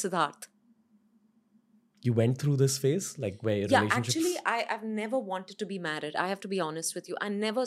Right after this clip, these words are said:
Speaker 1: saw myself as someone, uh, who could get married. I wanted to be with someone, but I'd never thought of myself as a, like, getting married, being married and all that.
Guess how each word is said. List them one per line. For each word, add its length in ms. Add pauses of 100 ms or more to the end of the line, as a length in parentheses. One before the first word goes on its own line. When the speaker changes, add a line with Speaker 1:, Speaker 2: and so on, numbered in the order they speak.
Speaker 1:
saw 140 (100)
myself 340
as 160
someone, 280 (1160)
uh, 460 (1080)
who 80
could 160
get 180
married. 300 (580)
I 100
wanted 420
to 20
be 200
with 280
someone, 460 (1400)
but 100
I'd 160
never 280
thought 140
of 140
myself 400
as 60
a, 140 (800)
like, 260
getting 260
married, 480
being 300
married 400
and 100
all 180
that. 240